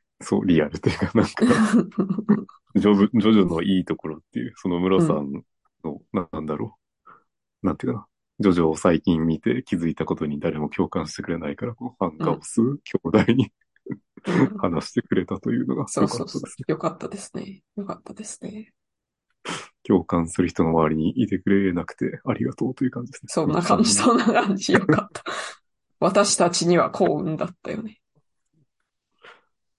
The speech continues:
Speaker 1: うん。
Speaker 2: あとそこで、ジョジョ大学の話がちょっと出てきて、ジョジョ大学はポッドキャストですよ。ジョジョの話をしているポッドキャスト。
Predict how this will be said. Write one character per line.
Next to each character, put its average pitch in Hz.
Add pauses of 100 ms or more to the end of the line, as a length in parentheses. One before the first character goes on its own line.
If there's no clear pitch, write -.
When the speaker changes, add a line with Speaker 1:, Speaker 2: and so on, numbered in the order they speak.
(160)
Speaker 1:
う 87
ん。 82 (440)
Speaker 2:
あ -
と -
そ -
こ 156
で、 156
ジ -
ョ 160
ジ 196
ョ 208
大 208
学 156
の 135
話 165
が -
ち -
ょ -
っ -
と -
出 151
て -
き -
て、 165 (320)
ジ -
ョ -
ジ 165
ョ 143
大 151
学 -
は -
ポ -
ッ 196
ド -
キ -
ャ -
ス -
ト -
で 202
す -
よ。 - (120)
ジ 135
ョ -
ジ 131
ョ 127
の 165
話 -
を 220
し -
て 185
い 196
る -
ポ -
ッ -
ド -
キ -
ャ -
ス -
ト。 -